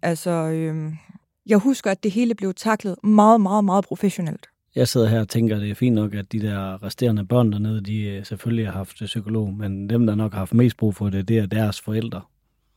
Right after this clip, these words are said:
Speaker 2: Selvfølgelig ligesom dig, men børnenes forældre, der ved, hvad der er sket.
Speaker 1: Ja.
Speaker 2: Og det kunne lige så godt have været en af deres børn.
Speaker 1: Ja,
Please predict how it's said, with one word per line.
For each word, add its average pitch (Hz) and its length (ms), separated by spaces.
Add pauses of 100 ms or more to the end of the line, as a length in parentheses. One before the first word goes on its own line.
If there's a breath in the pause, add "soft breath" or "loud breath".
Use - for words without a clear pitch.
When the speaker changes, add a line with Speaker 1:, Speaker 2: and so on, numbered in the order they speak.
(280)
Speaker 2:
Selvfølgelig 113 420
ligesom 104 300
dig, 107 220
men 98 200
børnenes 113 360
forældre, 101 300
der 92 100
ved, 107 180
hvad 101 160
der 95 160
er 98 60
sket. 110 380 (120)
Speaker 1:
Ja. 170 160 (460 loud breath)
Speaker 2:
Og 123 140
det 113 100
kunne 104 140
lige 107 100
så 107 80
godt 101 180
have 90 100
været 98 200
en 101 100
af 95 80
deres 104 240
børn. 90 260 (240)
Speaker 1:
Ja, 175 160